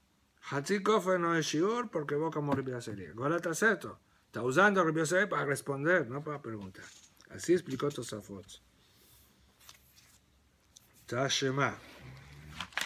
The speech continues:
Hemit Shori et Peloni. Si una persona va y confesa en Obedín,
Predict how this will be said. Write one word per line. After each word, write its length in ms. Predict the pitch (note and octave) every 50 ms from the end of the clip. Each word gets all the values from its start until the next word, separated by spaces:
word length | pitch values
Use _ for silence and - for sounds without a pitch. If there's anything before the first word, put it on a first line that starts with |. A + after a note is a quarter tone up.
| - - - - - - - - - - - - - - - -
Hemit 440 | - G#2+ G#2+ A#2 C3 E3 F3+ F3+ -
Shori 680 | - - - B2+ B2+ C3+ C#3+ D#3+ E3 E3 E3 E3 - -
et 220 | C3+ C3+ C3 -
Peloni. 580 | - C3+ C3+ C3 C3 C3 C#3 D#3 E3 D3+ A#2+ G2 - - - - - - - - - _ _ _ _ _ _ - - - - - - - - - - - - - _ _ -
Si 160 | - - D3
una 260 | F3+ G3+ G#3 G3 F#3+
persona 460 | F#3 F3+ E3+ C#3+ D3 F#3 F#3 F3+ F3
va 160 | E3+ F3+ F3+ F#3
y 40 |
confesa 520 | E3+ E3 E3 D#3+ D3+ E3 E3+ D#3+ D3 D#3+ D3+
en 60 | D3+
Obedín, 600 | D3 C#3 C#3+ C3+ C3+ D3+ D#3 C#3+ B2+ G#2+ F#2+ -